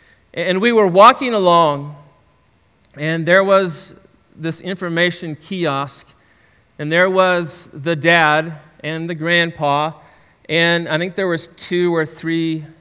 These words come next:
or probably two boys that were around, and I thought, "Man, that's awesome." And then I glanced to the right, and there's the mom,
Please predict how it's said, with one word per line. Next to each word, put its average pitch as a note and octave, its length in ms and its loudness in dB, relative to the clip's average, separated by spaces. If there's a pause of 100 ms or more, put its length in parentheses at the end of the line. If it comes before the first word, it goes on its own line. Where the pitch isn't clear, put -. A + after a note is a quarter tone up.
(180)
or C3+ 120 -10
probably F3+ 240 -2
two E3 320 -6
boys D3+ 460 -2
that D3+ 180 -2
were C#3+ 220 -6
around, E3 540 -2 (440)
and E3 120 -2
I F#3+ 60 0
thought, G3 160 0
"Man, B3 180 -4
that's D#4+ 180 -8
awesome." D3+ 420 -4
And E3+ 140 -4
then F#3+ 220 2
I F3 160 0
glanced F3+ 640 -2
to - 100 -10
the F3+ 120 -6
right, D#3 400 0
and D3 200 -8
there's D#3+ 220 -4
the F3+ 100 -10
mom, D#3+ 480 0